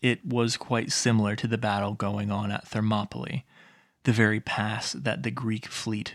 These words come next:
was set up to keep the Persian fleet from reaching.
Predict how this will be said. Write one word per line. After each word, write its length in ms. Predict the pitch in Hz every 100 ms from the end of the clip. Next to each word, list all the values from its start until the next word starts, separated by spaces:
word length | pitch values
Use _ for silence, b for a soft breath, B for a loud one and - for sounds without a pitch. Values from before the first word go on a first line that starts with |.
| -
was 440 | 113 107 107 - -
set 320 | - 107 107
up 220 | 117 -
to 100 | -
keep 240 | - 113
the 80 | -
Persian 400 | - 110 107 104
fleet 300 | 98 107 98
from 240 | - 107 110
reaching. 480 | 120 120 - 123